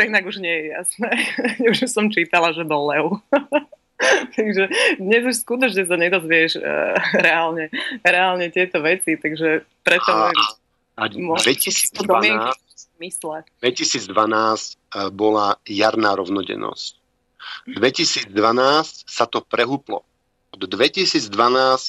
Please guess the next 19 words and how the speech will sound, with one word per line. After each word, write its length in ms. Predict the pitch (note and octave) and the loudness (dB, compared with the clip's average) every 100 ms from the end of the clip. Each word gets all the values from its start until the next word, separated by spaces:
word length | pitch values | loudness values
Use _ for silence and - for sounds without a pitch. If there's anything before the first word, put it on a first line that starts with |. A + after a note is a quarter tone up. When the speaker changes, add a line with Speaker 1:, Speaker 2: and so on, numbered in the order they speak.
| G#2 | -8
Speaker 2:
je 20 | |
viacej 400 | F#2 A2 B2+ A2+ | -2 0 0 -2
svetla 600 | - G#2+ A2+ A2+ G#2+ A2 - | -4 -4 -2 2 4 2 -6
ako 480 | G#2+ - A2 G#2 - _ - | -6 -4 0 0 -2 _ -12
noci. 440 | G#2 G#2 - - - _ _ _ _ _ _ _ _ _ _ _ _ _ _ | -4 -2 -2 -4 -6 _ _ _ _ _ _ _ _ _ _ _ _ _ _
Viacej 280 | A2+ D3 - | 0 2 2
svetla 400 | B2 - B2+ C3+ C#3 | 0 0 0 0 0
ako 240 | - A#2 | -2 -8
temna. 360 | - G#2+ G2+ G2+ - _ _ _ _ _ _ _ _ _ - | -2 -2 -2 -6 -10 _ _ _ _ _ _ _ _ _ 2
Teraz 420 | C3 C#3 D3 - | 4 4 2 0
prichádza 640 | - A2+ - A#2 G#2+ G#2+ - | -6 -4 2 2 2 -2 0
čas 400 | - G#2 G2 - _ _ _ | 0 0 0 -4 _ _ _
svetla. 480 | - F#2+ G#2+ - - - - _ _ | -12 -4 -4 -2 -4 -6 -10 _ _
Teraz 380 | A#2 B2 B2 - | 2 4 2 -2
prichádza 500 | A#2 - G#2 F#2+ F#2 | -6 -2 -2 0 -6
deň. 400 | F2+ F#2+ G2+ D3+ - _ _ _ _ _ _ _ | -4 -4 -2 -4 -8 _ _ _ _ _ _ _
Teraz 420 | A2+ A2+ A#2+ E3+ - _ | 2 2 2 0 -6 _
prichádza 720 | - A2+ - G#2 F#2+ F#2+ F#2+ G2 _ _ _ | -6 -2 2 0 0 0 0 -2 _ _ _
leto. 400 | F#2+ G2+ G#2+ - | -6 -4 -2 -6